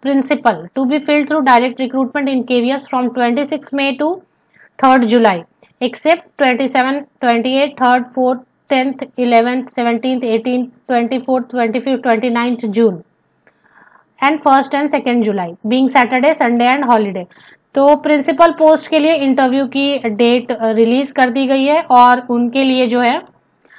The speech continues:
शॉर्टलिस्टेड कैंडिडेट की लिस्ट भी जारी कर दी गई है। तो शॉर्टलिस्टेड कैंडिडेट की लिस्ट आपको, क्योंकि ये fifteen pages की है, तो ये आपको देखने को मिलेगी। तो principal post के shortlisted candidate की list आ गए हैं,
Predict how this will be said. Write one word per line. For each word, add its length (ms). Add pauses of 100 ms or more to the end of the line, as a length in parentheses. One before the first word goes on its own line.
(220)
शॉर्टलिस्टेड 600
कैंडिडेट 600
की 80
लिस्ट 320
भी 260 (100)
जारी 300
कर 160
दी 200
गई 140
है। 80
तो 120
शॉर्टलिस्टेड 580
कैंडिडेट 480
की 60
लिस्ट 260
आपको, 340
क्योंकि 540
ये 60
fifteen 400
pages 360
की 100
है, 60
तो 80
ये 100
आपको 240
देखने 300
को 100
मिलेगी। 280
तो 120
principal 600
post 420
के 140
shortlisted 600
candidate 520
की 140
list 340
आ 100
गए 100
हैं, 180